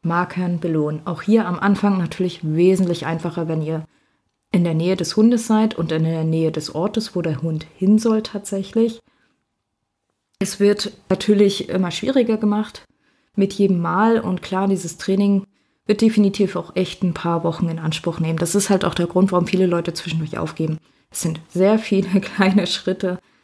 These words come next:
die man machen muss. Aber wenn man das einmal durchzieht, klappt das tatsächlich sehr gut. Also, ihr könnt jetzt einen Schritt vom Körbchen weggehen, das klappt wunderbar. Dann könnt ihr auch anfangen, mehrere Schritte vom Körbchen wegzugehen. Und das ist einfach der Punkt, warum ich ganz oft sage,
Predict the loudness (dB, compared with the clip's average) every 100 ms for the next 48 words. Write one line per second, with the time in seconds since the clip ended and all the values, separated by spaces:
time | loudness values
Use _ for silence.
0 | _ -2 0 0 -2 -2 4 6 6 4
1 | -2 -14 _ _ _ _ 0 2 2 2
2 | 0 2 4 6 4 0 -2 0 2 2
3 | 2 0 0 0 -8 _ _ -6 -4 -4
4 | -6 -8 -12 -10 -10 -8 -10 -10 -8 -8
5 | -8 -14 _ _ _ _ _ 0 0 -2
6 | -10 _ _ _ _ _ _ _ 2 2
7 | -2 -6 -6 0 0 2 0 2 2 2
8 | 2 0 0 0 0 -2 -2 -8 -10 -12
9 | -4 -2 0 0 2 4 2 -2 _ _
10 | _ _ _ _ _ _ -2 0 0 -2
11 | -4 -2 -6 -4 -4 -2 -4 -4 -2 -2
12 | -2 -2 -4 -4 -4 -6 -6 -4 -4 -6
13 | -6 -6 -4 -6 -6 -4 -2 0 2 2
14 | 2 2 2 0 2 2 2 2 0 0
15 | -2 -2 -2 -2 -2